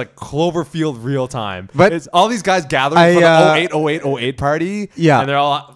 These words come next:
Speaker 2: It was,
Speaker 1: partying and
Speaker 2: it
Speaker 1: stuff
Speaker 2: was
Speaker 1: like
Speaker 2: for,
Speaker 1: that.
Speaker 2: it was for the triple eight YouTube
Speaker 1: Yeah.
Speaker 2: convention, which, which is awesome. I wish I knew about that <laughs> because I
Speaker 1: I didn't even, I have no idea what you're talking about.
Speaker 2: The, <laughs> there was a YouTube, uh, convention in Toronto, and they held it on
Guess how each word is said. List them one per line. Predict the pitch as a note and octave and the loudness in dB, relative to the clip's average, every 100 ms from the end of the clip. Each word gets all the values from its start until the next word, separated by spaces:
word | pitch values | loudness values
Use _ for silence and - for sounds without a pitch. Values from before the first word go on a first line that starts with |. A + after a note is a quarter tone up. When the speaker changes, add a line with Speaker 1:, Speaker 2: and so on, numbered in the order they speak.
| C3 | 2
Speaker 2:
It | D#3 | 4
was, | E3 | 4
Speaker 1:
partying | D3+ | 2
and | D#3 | -2
Speaker 2:
it | |
Speaker 1:
stuff | D#3 D3+ | 0 0
Speaker 2:
was | D3+ | 0
Speaker 1:
like | D#3+ D#3 | 2 2
Speaker 2:
for, | E3 | 4
Speaker 1:
that. | |
Speaker 2:
it | D3 | 2
was | C3+ | 0
for | C#3+ | 0
the | B2+ | -2
triple | A#2 B2 A#2+ G#2+ | 0 0 0 -2
eight | - _ - | -4 _ -14
YouTube | D3+ A#2 A2 A2 G#2+ | -4 -4 -2 -4 -4
Speaker 1:
Yeah. | B2+ A2+ | -4 -4
Speaker 2:
convention, | G#2+ G2 A2 D3 F#3 E3 _ _ _ | -2 -4 -4 -4 -6 -12 _ _ _
which, | - C#3 C3 | -4 -4 0
which | C#3 C3+ | 0 0
is | A#2+ | 2
awesome. | A#2+ C#3+ | 2 2
I | C3+ | 0
wish | D3 D#3+ | 0 0
I | B2+ | -2
knew | A#2 | -4
about | G#2+ F#2 F#2 | -6 -8 -8
that | F#2+ - _ | -8 -10 _
<laughs> | - - | -18 -10
because | C3+ B2 G#2+ | -8 -6 -8
I | G#2+ A#2+ | -8 -8
Speaker 1:
I | A2+ A#2+ | -6 -6
didn't | A#2+ G#2+ | -6 -8
even, | G#2 | -6
I | G#2 | -8
have | G#2+ | -8
no | G#2 | -8
idea | G2+ F#2+ | -8 -10
what | |
you're | F2+ F#2+ | -10 -14
talking | F2 | -14
about. | E2 E2 - | -16 -18 -8
Speaker 2:
The, | C3+ C#3+ C#3 C3+ | -4 0 2 0
<laughs> | C#3 C#3 A2+ C#3+ | 2 2 2 0
there | D3 | -2
was | C3+ | 0
a | |
YouTube, | C3+ C#3+ C#3 C3+ A#2 | -2 -2 -2 -2 -2
uh, | G#2+ G2+ F#2+ G2 - _ | -2 -2 -4 -8 -12 _
convention | C#3 A2+ A2 A2 | -6 -6 -6 -6
in | G2 | -6
Toronto, | G#2+ G2+ F#2 F2+ _ _ _ _ | -6 -4 -6 -10 _ _ _ _
and | G#2 G#2 G2+ | -10 -6 -4
they | G#2 | -4
held | A#2 A2+ | -2 -4
it | A2 G#2 | -4 -6
on | F#2+ F#2 | -6 -10